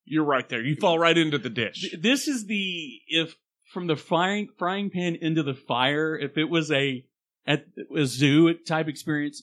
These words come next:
Speaker 2: I'm, my chances are li-, more likely I'm going to come up and close and personal with something that's gonna kill me.
Speaker 1: You're ridiculous.
Speaker 2: I mean, I'm just saying, for my bang for my buck,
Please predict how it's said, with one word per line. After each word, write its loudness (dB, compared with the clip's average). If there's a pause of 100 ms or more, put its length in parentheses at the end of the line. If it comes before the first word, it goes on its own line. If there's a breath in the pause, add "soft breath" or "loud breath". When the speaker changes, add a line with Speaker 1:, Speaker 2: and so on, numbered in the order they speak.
Speaker 2:
I'm, -4
my 2
chances 0
are 2
li-, 2
more 2
likely -2
I'm -4
going -2
to -2
come -2
up -2
and -4
close -4
and -16
personal -4
with -4
something -10
that's -16
gonna -6
kill -2
me. -10
Speaker 1:
You're -4
ridiculous. -10
Speaker 2:
I 0
mean, 4
I'm 4
just 0
saying, -2
for -6
my 0 (300)
bang -2
for -6
my 4
buck, -2